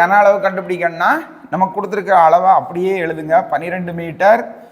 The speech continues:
ஒன்பது மீட்டர், ஆறு மீட்டர். கனசதுர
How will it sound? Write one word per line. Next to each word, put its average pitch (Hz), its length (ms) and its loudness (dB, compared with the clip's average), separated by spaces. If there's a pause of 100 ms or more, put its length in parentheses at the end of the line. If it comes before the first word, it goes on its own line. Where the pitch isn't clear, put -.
(360)
ஒன்பது 190 380 -4
மீட்டர், 196 420 2 (600)
ஆறு 160 220 4
மீட்டர். 135 380 -2 (760)
கனசதுர 247 440 2